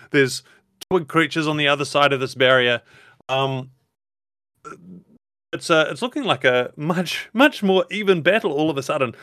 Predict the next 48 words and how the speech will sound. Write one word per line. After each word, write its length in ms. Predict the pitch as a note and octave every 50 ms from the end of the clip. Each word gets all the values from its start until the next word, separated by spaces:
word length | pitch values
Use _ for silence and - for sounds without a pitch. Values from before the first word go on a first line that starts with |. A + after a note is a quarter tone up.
| - - _
So 200 | - - F#3+ F#3+
we're, 340 | F3+ F3 F#3 F#3 F#3 F#3 F3+
we'll 220 | D#3+ F3+ G3 G#3
go 220 | F#3+ D#3+ B3 B3+ A#3
back 240 | G#3 G#3 - - _
to, 280 | - F#3 F3+ E3+ E3 D3
uh, 360 | C3+ D3 D3+ D3 D3 C#3+ C3+ - _ - - - - _ _ _ _ _ _ _ _ _ _ - - -
our 100 | F3+ F3
gnomish 520 | E3+ E3+ F#3 G3+ G3+ F#3 D#3+ C3 - -
friend. 360 | - B2 A#2+ B2 D3+ G3+ A#3+ G3+
Sorry, 340 | - - - - C#3 C3
I 20 | C3
said 160 | C3 D#3 C#3
halfling 340 | B2+ D3 C#3+ A#2+ - A2+ A2+
before. 240 | A2 G#2+ - E3 F3
Our 140 | D#3 D3+
gnomish 340 | D#3+ F3 G3+ G#3+ G3+ F#3+ -
friend. 360 | - - F3+ F#3+ G3+ G3+ F3 E3+ -
Um, 300 | E3+ F3+ F#3 F#3+ F#3 F#3
wh-, 280 | E3+ F3 F#3 F3+ - F3
wh-, 240 | F3+ G3+ G3+ F#3
what 160 | F#3 G#3+ B3+ D4+
is, 140 | D4 B3+ F#3+ _
what's 300 | - F3+ - A3 F#3 -
your 200 | A3 A#3 A#3 A#3
next 360 | G#3+ G#3 G#3+ - - - - E3
move? 320 | F#3 G#3 A3 F#3 D3 C3+
You've 160 | D3+ D#3+ D3
just 200 | C3+ G#3 G#3+ -
been 200 | - C#4 C#4 A#3+
hurt 400 | C3+ A2 G#2+ C3+ G#3+ D4 C4+ - - - _
quite 360 | - - - G3 C4 C#4 - C3+
badly 280 | E3 G3 C4+ A#3 F#3+
by 140 | - B2 A2
one 120 | G#2+ A2
of 60 | G#2+ G2+
these 180 | G#2+ G2+ -
twig 200 | - - B2 A2+ -
creatures, 340 | - C3+ C3+ - D#3 C3
which 160 | D3 D#3 - G3+
is 200 | B3 A3 - - - _
still 300 | - - - - F#3+ F#3
on 100 | E3+ D3+
this 140 | D3+ D#3 -
side 180 | - D3+ C#3+
of 60 | D3 B2
the 60 | A2+
barrier. 340 | A2+ A2+ G2+ D#2+ C2+ -